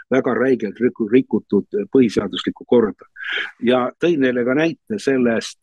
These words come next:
äh, ju Ukraina peale Maidani, äh, toime pandud relvastatud riigipöördest, mis, mille, mille tulemusena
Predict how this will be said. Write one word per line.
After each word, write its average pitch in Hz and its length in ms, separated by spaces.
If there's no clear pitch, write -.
äh, 117 280
ju 120 360
Ukraina 123 640
peale 117 300
Maidani, 113 560
äh, - 640
toime 127 340
pandud 117 420
relvastatud 123 680
riigipöördest, 120 880
mis, 117 300
mille, 123 340
mille 127 460
tulemusena 107 840